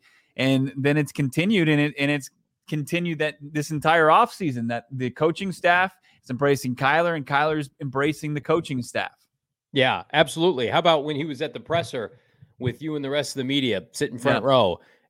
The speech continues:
Speaker 2: and they were simpatico, locking eyes to eyes, and it, you just knew it's just like, "Hey, this guy,"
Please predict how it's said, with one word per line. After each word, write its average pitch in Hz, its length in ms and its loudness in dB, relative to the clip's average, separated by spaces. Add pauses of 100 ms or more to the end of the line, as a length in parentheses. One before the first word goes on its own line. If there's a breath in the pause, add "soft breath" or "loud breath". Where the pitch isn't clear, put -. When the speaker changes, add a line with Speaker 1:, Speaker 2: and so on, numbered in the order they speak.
Speaker 2:
and 101 500 0
they 117 140 2
were 107 160 -2
simpatico, 127 720 0
locking 117 420 -2
eyes 120 340 -2
to 120 100 -2
eyes, 104 400 -2
and 101 80 -8
it, 92 120 -8
you 104 100 -16
just 117 240 -8
knew 160 140 -2
it's - 140 -6
just 117 140 -8
like, 117 140 -2
"Hey, 147 160 2
this 147 220 -2
guy," 180 320 4